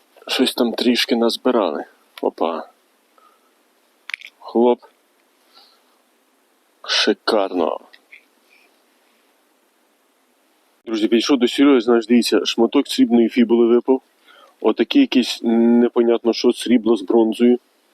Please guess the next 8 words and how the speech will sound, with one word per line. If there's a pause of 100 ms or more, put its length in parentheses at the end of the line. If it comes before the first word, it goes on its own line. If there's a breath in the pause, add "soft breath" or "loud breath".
(120)
Здоровенний
оплавиш. (1500 soft breath)
От, (140)
е, (1500 loud breath)
срібна
пружинка
від
фібули.